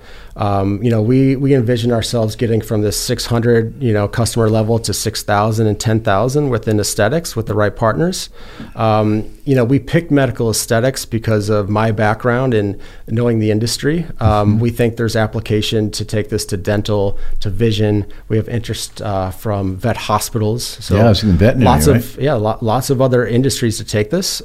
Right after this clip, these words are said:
Speaker 1: Um, so that's a big upside for us. Um, you know, I, I think the industry, you know, I think we started to see some of the consolidation,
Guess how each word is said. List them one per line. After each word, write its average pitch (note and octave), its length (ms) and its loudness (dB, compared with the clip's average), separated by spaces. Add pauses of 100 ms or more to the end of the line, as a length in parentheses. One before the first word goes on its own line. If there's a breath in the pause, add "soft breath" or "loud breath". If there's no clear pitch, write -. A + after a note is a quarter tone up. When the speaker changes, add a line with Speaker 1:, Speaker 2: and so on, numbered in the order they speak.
(100)
Speaker 1:
Um, G#2 300 0
so A2+ 180 -2
that's A#2 360 -2
a - 120 -12
big A2+ 320 0
upside A2 400 0
for A2 220 -4
us. B2+ 340 -4 (520 loud breath)
Um, G2+ 640 0 (140)
you C#3+ 80 6
know, B2 140 6
I, A#2 260 -2
I B2 60 0
think F3 280 0
the B2+ 280 2
industry, E3 680 2
you C#3 60 4
know, B2 100 4
I A#2 120 2
think C#3 200 -2
we D3+ 60 2
started C3 360 2
to A#2 40 -2
see A#2+ 240 0
some B2 160 -2
of A#2+ 60 0
the A2+ 80 -2
consolidation, A2 880 0